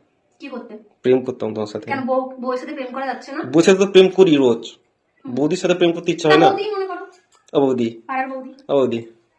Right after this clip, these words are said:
Speaker 1: মারবো না একটা পুরো?
Speaker 2: ও বৌদি।
Speaker 1: হুম, কোথায় মারবো বলো তো একটা?
Speaker 2: কোথায়?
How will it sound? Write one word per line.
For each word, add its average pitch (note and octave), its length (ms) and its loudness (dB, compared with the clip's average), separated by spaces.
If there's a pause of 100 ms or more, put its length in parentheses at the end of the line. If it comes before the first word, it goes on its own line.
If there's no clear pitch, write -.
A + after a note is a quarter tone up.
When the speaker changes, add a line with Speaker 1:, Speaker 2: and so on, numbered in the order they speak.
(120)
Speaker 1:
মারবো C4 380 -8
না F4+ 100 -4
একটা F#4 200 -8
পুরো? G#4+ 220 -6 (260)
Speaker 2:
ও C#3 120 -2
বৌদি। A#2+ 220 -2
Speaker 1:
হুম, C4 220 -8 (140)
কোথায় F4 240 -6
মারবো D4+ 220 -2
বলো F4 140 -4
তো F4+ 60 -4
একটা? F#4+ 220 -4 (340)
Speaker 2:
কোথায়? C3 260 -2